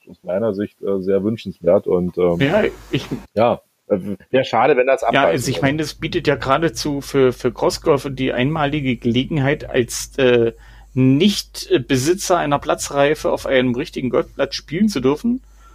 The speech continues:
Speaker 2: Und, äh, ja, gerade dieses gegenseitige Beschnuppern von Platz- und Crossgolfern macht das schon recht, recht, äh, angenehm.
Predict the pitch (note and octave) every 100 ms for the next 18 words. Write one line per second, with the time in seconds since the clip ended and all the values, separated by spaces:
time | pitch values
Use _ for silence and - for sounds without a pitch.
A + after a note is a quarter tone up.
0 | - - - - - C3 C3 C3 C3+ C3+
1 | C3+ C3+ - C#3 B2+ B2+ - - C3 B2+
2 | - B2+ E3 F3 C#3+ C#3 C3+ - C3 C3+
3 | C#3+ C#3 C#3+ C3 C3 - C#3 - C#3 -
4 | A#2 A2+ - B2 - - B2+ A#2 C3 -
5 | - C#3 C3+ B2+ A#2+ - - - - -
6 | B2+ - D3 - C#3+ B2+ A#2+ B2+ - -
7 | - - - C3 C3 - - - - C#3+
8 | D3+ B2 A2 G#2